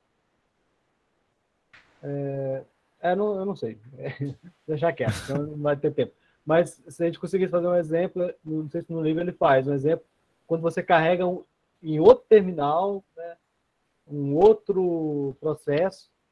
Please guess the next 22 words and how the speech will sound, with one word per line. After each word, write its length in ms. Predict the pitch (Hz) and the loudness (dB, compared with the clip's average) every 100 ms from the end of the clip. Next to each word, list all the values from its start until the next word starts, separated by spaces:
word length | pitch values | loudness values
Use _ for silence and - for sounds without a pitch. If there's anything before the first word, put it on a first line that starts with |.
| _ | _
e 60 | 160 | -6
você 200 | 170 180 | -4 -4
conseguir 380 | 180 160 165 170 | -10 -12 -12 -2
faz-, 200 | 175 156 | -2 -2
mostrar 380 | 165 170 - 151 | -6 -6 -2 -2
essa 180 | 147 151 | -2 -6
comunicação, 720 | 165 170 165 180 - 143 139 | -10 -8 -4 -6 -2 -2 -2
mostrar 340 | 127 120 139 | -6 -8 -10
que 100 | 139 | -8
você 300 | 143 143 143 | -8 -4 -4
tá, 380 | 139 147 139 139 _ _ _ _ _ _ _ _ _ | -4 -2 -2 -4 _ _ _ _ _ _ _ _ _
pode 200 | 139 139 | -2 -2
tá 180 | - 147 | 0 0
em, 80 | 156 | 0
poderia 320 | 151 147 156 | -2 0 0
estar 160 | 165 165 | 0 -2
em 80 | |
computadores 540 | 160 151 160 139 170 175 | -2 -4 -2 2 0 -2
diferentes 760 | 156 180 147 156 202 202 - _ | -2 0 0 -2 -4 -8 -18 _
e 60 | 156 | -12
conversando, 760 | 185 180 190 - 143 135 127 120 _ _ | -4 0 0 -2 -2 -2 -4 -8 _ _
né? 160 | 131 | -20